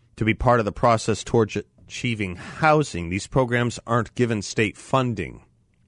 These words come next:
because they require people not to use drugs. Think of the insanity of that.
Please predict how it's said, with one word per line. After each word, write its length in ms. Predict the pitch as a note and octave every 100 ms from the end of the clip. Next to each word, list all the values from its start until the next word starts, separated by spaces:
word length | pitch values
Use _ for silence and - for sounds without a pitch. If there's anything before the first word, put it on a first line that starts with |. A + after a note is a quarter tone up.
| - -
because 300 | - G#2+ -
they 100 | G2
require 840 | F2+ - - - - A2 G#2 G2
people 340 | - G#2+ F#2+
not 280 | F#2+ F#2+ -
to 100 | -
use 300 | F2+ F#2+ D#2+
drugs. 400 | - F2+ D#2 - - - - -
Think 240 | - F#3 F#3+
of 100 | D3+
the 160 | C#3+ -
insanity 720 | A#2 G2+ - A2+ A2+ F#2 E2+
of 140 | E2+
that. 360 | E2+ D#2 G#1+ -